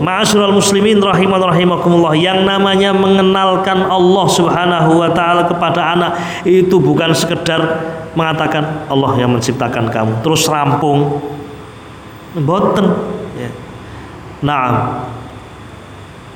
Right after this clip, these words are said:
terlepas dari permasalahan apa nggih, khilaf tentang sahihnya hadis tentang azan, ya. Bagi yang berpendapat hadis itu hasan, kalau ada yang lahir kan diazani kan, ngeten niku.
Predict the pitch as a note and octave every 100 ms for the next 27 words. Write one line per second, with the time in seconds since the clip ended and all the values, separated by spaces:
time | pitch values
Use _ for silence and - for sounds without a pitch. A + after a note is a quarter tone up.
0 | - - - F3 F3 G#3+ - F3 F3 F3+
1 | F3+ F3+ F3+ F3 E3 E3+ E3+ E3+ E3+ E3
2 | E3 D#3+ D#3+ D#3 D3+ C3+ D#3+ D#3 D3 -
3 | - - D#3+ E3+ - - C#3+ C#3 C#3+ C#3
4 | - C#3 D3 C3+ C#3 C3+ C3 - - -
5 | - B2+ C3 C3 B2+ B2+ B2+ C#3+ C#3 A#2+
6 | A#2 A2 A2 - - - - - - G#2+
7 | G2+ - - - - - - - - -
8 | A2+ C#3+ D#3 C#3 D3 C3 B2+ B2 C3+ B2+
9 | B2 C3 C#3 B2 B2+ D#3+ D#3 D3 C3+ B2+
10 | B2+ B2 B2+ C3+ D3 D3+ C#3+ B2 B2 A#2+
11 | A#2 C3 C3 A#2+ A#2+ A2+ A2+ A2